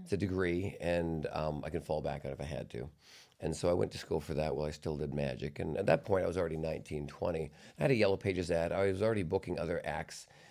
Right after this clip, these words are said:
out of my little bedroom that I had in the basement because I couldn't, I learned how to get a Yellow Page ad. And, and because I wanted to get first in the Yellow Page ad, I was Murray the Magician, but I wanted to get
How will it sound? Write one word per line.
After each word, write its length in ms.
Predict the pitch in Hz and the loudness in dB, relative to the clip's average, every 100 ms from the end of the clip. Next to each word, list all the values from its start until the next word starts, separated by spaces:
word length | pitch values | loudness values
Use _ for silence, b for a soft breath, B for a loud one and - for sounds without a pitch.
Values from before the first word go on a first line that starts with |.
| B | B
out 100 | 98 | 2
of 60 | 98 | 4
my 120 | 95 | 4
little 220 | 92 95 87 | 4 2 2
bedroom 340 | 85 87 92 | 2 2 0
that 80 | 87 | 0
I 60 | 85 | 2
had 140 | 92 | 2
in 60 | 87 | 0
the 80 | 87 | 0
basement 420 | 92 90 98 90 B B | 0 0 -2 -4 B B
because 220 | 120 131 | 2 6
I 80 | 120 | 6
couldn't, 360 | 147 135 120 - B B | 6 4 2 -2 B B
I 80 | 110 | 6
learned 200 | 123 123 | 8 8
how 60 | 117 | 8
to 60 | |
get 180 | 110 104 | 4 4
a 60 | 113 | 8
Yellow 200 | 120 120 | 8 8
Page 300 | 117 107 101 | 8 8 8
ad. 240 | 101 107 | 8 6
And, 100 | 107 | 4
and 100 | 98 | 4
because 180 | 104 127 | 4 6
I 40 | |
wanted 220 | 143 143 123 | 6 6 4
to 20 | |
get 200 | 107 - | 2 0
first 380 | - 123 123 - | -2 -2 0 0
in 60 | 107 | 2
the 60 | |
Yellow 160 | 104 127 | 4 4
Page 320 | - 95 87 | 4 2 4
ad, 200 | 90 90 | 2 2
I 60 | 95 | 2
was 120 | 95 | 0
Murray 240 | 95 107 117 | 0 0 0
the 60 | 101 | 0
Magician, 480 | 90 110 117 90 - B B B B - | 0 0 0 -2 -4 B B B B 2
but 200 | 101 101 | 6 6
I 40 | 104 | 8
wanted 260 | 110 113 | 8 6
to 60 | 104 | 4
get 320 | 95 98 - | 4 4 4